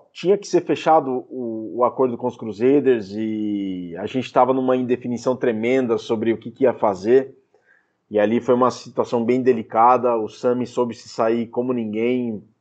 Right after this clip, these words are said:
eu já o admirava, eu passei a admirá-lo ainda mais. Não é à toa hoje que ele faz parte do Comitê Olímpico do Brasil,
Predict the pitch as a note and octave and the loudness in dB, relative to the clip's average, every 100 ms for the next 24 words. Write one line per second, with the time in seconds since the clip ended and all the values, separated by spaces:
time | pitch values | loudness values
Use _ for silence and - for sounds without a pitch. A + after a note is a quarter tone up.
0 | _ F#2 G#2 A#2+ B2 A#2+ A#2 G2+ A2+ G#2+ | _ -6 0 4 6 6 4 2 -6 -2
1 | A2+ B2 A#2 A2 - G#2+ - A#2 A2+ A2+ | 2 2 2 -6 -6 -6 0 0 0 -4
2 | A2 A#2 A2+ A2 G#2 G#2+ B2 B2+ _ _ | 0 0 0 -4 -4 -2 -2 -4 _ _
3 | _ _ _ _ - G#2+ B2+ B2+ C3 B2+ | _ _ _ _ -6 0 2 2 0 4
4 | B2 A2+ A#2+ A2+ A2 - G#2+ G2 F#2 F2 | 4 4 2 0 -6 -8 -8 -6 -10 -14
5 | F2 _ _ _ _ G#2+ G#2+ A2 - G#2+ | -20 _ _ _ _ -4 -2 0 2 0
6 | - A#2 G#2 A2 A2+ A2+ - A#2+ A#2 A2+ | 2 0 0 -4 -4 -4 0 2 2 -4
7 | G#2+ G#2 A2 F2+ F#2 B2+ D#3 D3 | -6 -4 -4 -6 -2 4 4 2